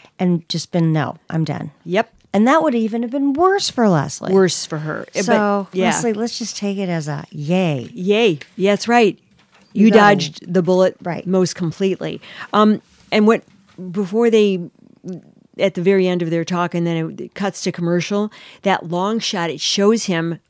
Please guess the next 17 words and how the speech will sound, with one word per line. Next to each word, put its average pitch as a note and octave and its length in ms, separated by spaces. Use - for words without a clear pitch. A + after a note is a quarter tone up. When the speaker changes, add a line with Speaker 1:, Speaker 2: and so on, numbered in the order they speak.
Speaker 2:
oh, C4+ 140
I G#3 80
just F#3+ 240
want F3+ 180
to E3 60
just - 280
punch - 300
him F#3+ 120
in E3 40
the D#3+ 80
face. D#3 400
Speaker 1:
Oh. - 60
Speaker 2:
He, B3 160
did G3+ 180
you A3+ 60
see B3 240
him A#3 320